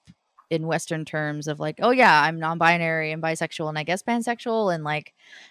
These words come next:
demisexual and all this, la, la, la, la, you know, whatever, which is fine. I mean, you know, it's whatevs. It's how English is. I have no respect for that language, but it's how English is. But Two-Spirit encompasses,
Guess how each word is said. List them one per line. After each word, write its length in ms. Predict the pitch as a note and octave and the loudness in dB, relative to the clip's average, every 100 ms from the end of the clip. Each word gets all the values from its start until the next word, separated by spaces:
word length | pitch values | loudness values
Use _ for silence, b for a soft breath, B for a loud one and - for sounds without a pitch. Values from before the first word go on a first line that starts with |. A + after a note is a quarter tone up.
| B | B
demisexual 680 | G#3+ A#3+ G3+ G3 - F3 E3 | 2 4 4 2 4 4 4
and 100 | D#3+ | 4
all 160 | F#3 F#3+ | 4 4
this, 320 | F#3 - - | 2 -4 -6
la, 80 | F#3 F#3 | 0 4
la, 120 | F#3 F3+ | 4 4
la, 120 | F3 | 6
la, 160 | F3 E3 | 6 6
you 180 | D#3 | 4
know, 120 | E3 D#3 | 0 0
whatever, 500 | D#3+ E3 D3+ D3 D#3 b b | 2 2 2 -2 -4 b b
which 140 | E4 | -2
is 120 | D4 - | -2 4
fine. 480 | F3+ F3+ D3 D#3 | 6 8 4 -2
I 60 | E3+ | -6
mean, 200 | E3 D#3+ | -6 -6
you 120 | D#3+ | -6
know, 220 | - - - _ _ - - | -6 -10 -14 _ _ -20 -16
it's 300 | - - - | -16 -12 -2
whatevs. 420 | E3+ D#3 C3 D#3+ | 0 0 -2 -8
It's 140 | D3+ | -6
how 160 | - E3+ | 2 2
English 360 | E3 E3 D#3 - | 2 -4 -6 -6
is. 300 | C#3 D#3 - | -6 -6 -2
I 100 | D#3 | 0
have 140 | E3 | 0
no 100 | D#3+ | -2
respect 340 | D#3+ - E3+ - | -6 -2 -2 0
for 80 | F#3+ | 0
that 160 | D#3+ | 0
language, 380 | D#3 D#3+ F#3+ G3 | -2 0 0 0
but 140 | G#3+ A3 | 2 4
it's 240 | B3 G#3+ | 4 2
how 180 | A#3+ G#3 | 2 4
English 360 | A#3+ G3+ F#3 | 4 2 0
is. 220 | D3+ D#3+ - _ _ _ _ - - | -2 -4 -8 _ _ _ _ -16 -6
But 300 | G3 F3+ D#3+ _ | 0 0 -2 _
Two-Spirit 520 | - B3 - G3 E3+ | -6 -4 0 2 2
encompasses, 720 | - F3+ F#3+ F3 E3 E3 - | 2 -4 -6 -6 -4 -6 -6